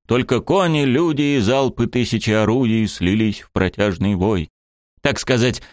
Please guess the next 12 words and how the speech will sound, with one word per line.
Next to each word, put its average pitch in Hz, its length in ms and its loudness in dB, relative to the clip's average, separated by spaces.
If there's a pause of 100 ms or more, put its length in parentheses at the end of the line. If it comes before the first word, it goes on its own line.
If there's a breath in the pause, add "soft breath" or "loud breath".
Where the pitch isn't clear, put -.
(100)
die 117 160 0
erste 131 440 0
Kolonne 110 400 2
marschiert, 104 760 -2
die 123 180 -2
zweite 110 560 0
Kolonne 101 400 2
marschiert, 98 640 -2 (240 loud breath)
die 190 180 -2
dritte 123 560 2
Kolonne 95 440 2
marschiert». 101 720 -2